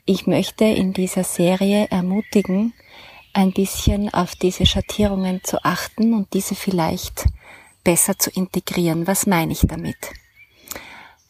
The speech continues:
Es gibt Themen in unserem Leben, da sind wir verletzlich. Und, ähm, immer wenn wir verletzlich sind, müssen wir darauf achten, äh, wo,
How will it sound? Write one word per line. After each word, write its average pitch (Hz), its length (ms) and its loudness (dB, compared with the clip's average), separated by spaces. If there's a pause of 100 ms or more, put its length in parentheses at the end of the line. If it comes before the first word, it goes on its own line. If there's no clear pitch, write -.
Es - 200 0
gibt - 340 -2
Themen 208 400 0
in 233 140 0
unserem 208 420 -2
Leben, 185 560 0 (1120)
da 175 100 2
sind 202 380 0
wir 202 160 4
verletzlich. - 720 -2 (1200)
Und, 190 480 -2
ähm, 180 600 -2
immer 226 260 4
wenn 208 160 2
wir 208 100 2
verletzlich 185 600 0
sind, 220 240 2
müssen 202 320 -2
wir 196 80 2
darauf - 320 -2
achten, 208 560 -2 (600)
äh, 185 380 0
wo, 196 600 2